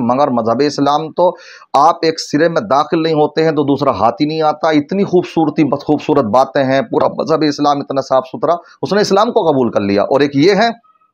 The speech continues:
चंद सिक्के आज कमा लिए तुमने, पैसे कमा लिए, फानी चीज़ है ये दुनिया,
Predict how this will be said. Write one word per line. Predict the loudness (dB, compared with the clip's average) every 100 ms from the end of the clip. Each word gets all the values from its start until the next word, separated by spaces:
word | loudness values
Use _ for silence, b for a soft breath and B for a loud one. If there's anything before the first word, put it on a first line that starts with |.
| _ _ _ B B B
चंद | -2 0
सिक्के | 0 -2 2
आज | 2 2
कमा | 0 0 0
लिए | 0 -2
तुमने, | -2 -2
पैसे | 0 0 0
कमा | -2 2 0
लिए, | 0 -2
फानी | -2 0 2 0
चीज़ | 0 0 2
है | 2
ये |
दुनिया, | 2 0 0 -2